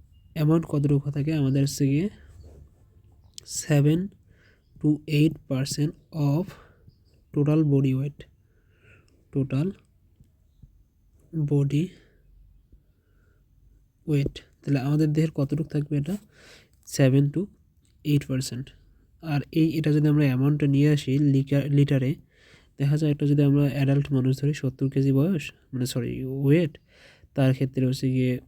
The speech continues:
আমরা ব্লাডটা পাবো five to six লিটার। এরপর আসি আমাদের, এটা আসলে নেচারটা কি?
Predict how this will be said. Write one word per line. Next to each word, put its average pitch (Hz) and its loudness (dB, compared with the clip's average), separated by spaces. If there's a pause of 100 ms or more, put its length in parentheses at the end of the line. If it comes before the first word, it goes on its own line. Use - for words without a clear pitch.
(220)
আমরা 135 0
ব্লাডটা 131 -2
পাবো 135 0 (180)
five 123 -2 (140)
to 165 -4 (480)
six - -6
লিটার। 123 -2 (1500)
এরপর 143 2
আসি 139 0
আমাদের, 131 0 (420)
এটা 143 2
আসলে 139 2 (220)
নেচারটা 143 0
কি? 131 -10